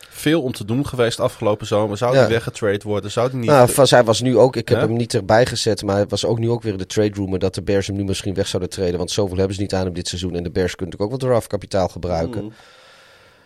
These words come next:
Speaker 2: En, eh, er zijn vast wel teams die, eh, die er wat voor willen bieden.
Speaker 1: Als je
Speaker 2: Maar, maar
Speaker 1: als je daar toch zo'n Samuel tegenover zet, die gewoon even honderdeenenzeventig yards,
Speaker 2: Ja.
Speaker 1: eh,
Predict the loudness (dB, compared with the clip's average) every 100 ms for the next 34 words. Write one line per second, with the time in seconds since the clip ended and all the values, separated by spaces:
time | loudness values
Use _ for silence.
0 | _ _ -6 0 2 2 -2 -6 0 2
1 | 2 0 -2 -2 -2 -4 -4 -4 -4 -6
2 | -4 -2 -2 -4 -6 -6 -6 -8 -6 -6
3 | -6 -4 -4 -4 _ _ _ _ _ _
4 | _ 0 4 6 6 2 -6 2 2 2
5 | _ -14 -10 -4 -2 -4 -6 -8 -4 -2
6 | -2 -4 -2 -4 -2 -4 -4 -6 -8 -8
7 | -10 -6 -6 -6 -8 -8 -8 -8 -12 -10
8 | -8 -8 -8 -8 -8 -12 -6 -4 0 0
9 | 0 0 0